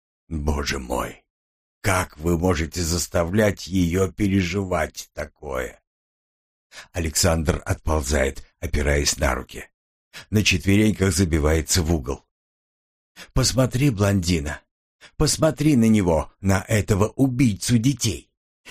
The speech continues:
Благодаря мне он за это заплатит. Благодаря мне справедливость восторжествует». «Хватит!» вопит Александр. «Сжальтесь!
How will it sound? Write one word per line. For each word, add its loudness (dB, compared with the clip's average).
Благодаря 0
мне 0
он 2
за 0
это -2
заплатит. -4
Благодаря 2
мне 2
справедливость 2
восторжествует». 0
«Хватит!» 2
вопит 2
Александр. 0
«Сжальтесь! 2